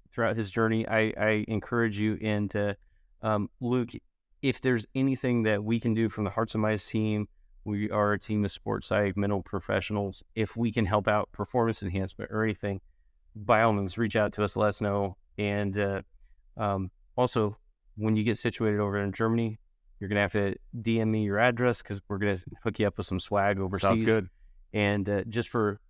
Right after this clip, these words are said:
Speaker 1: coming on, joining us on this podcast, and really appreciate you taking the time before you fly. And, uh, one more thing, I, I gotta ask, because I did a distance relationship,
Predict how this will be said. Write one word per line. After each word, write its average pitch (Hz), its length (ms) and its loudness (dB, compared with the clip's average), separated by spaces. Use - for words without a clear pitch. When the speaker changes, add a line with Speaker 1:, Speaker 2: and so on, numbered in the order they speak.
Speaker 1:
coming 135 240 2
on, 123 180 4
joining 113 360 2
us - 160 -4
on 107 160 2
this 101 120 -2
podcast, 104 600 0
and 95 160 -8
really 131 300 4
appreciate 120 380 0
you 110 120 0
taking 107 240 0
the 101 60 0
time 107 260 2
before 117 320 -2
you 107 160 0
fly. 104 320 -2
And, 117 280 -2
uh, 110 200 -2
one 151 120 -4
more 175 140 0
thing, 151 300 2
I, 117 220 -2
I 123 80 -4
gotta 139 180 2
ask, 139 260 -2
because 120 280 -2
I 113 120 -2
did 127 340 -2
a 135 60 0
distance 131 580 -4
relationship, 127 840 0